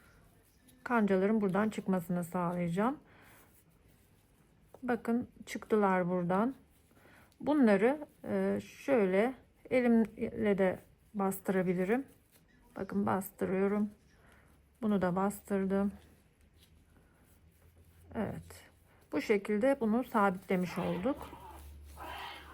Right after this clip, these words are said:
Şimdi diğer parçasını takacağız. Bunu takarken de burada arada dişli bölümler var.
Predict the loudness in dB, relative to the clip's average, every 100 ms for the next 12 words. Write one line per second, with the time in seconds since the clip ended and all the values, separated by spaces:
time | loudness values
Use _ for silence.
0 | -20 -20 -20 -20 -20 -20 -20 -20 -20 -20
1 | -20 -12 -8 -4 0 -2 -2 -12 -20 -20
2 | -20 -20 -20 -20 -20 _ _ _ -20 -20
3 | -20 -20 -20 -20 -20 -20 -20 -20 -20 -20
4 | -4 4 6 6 4 2 2 -2 0 0
5 | 0 -4 0 2 2 0 0 0 2 2
6 | 2 2 2 2 4 2 2 2 4 4
7 | 6 6 4 2 0 4 6 6 6 6
8 | 6 4 2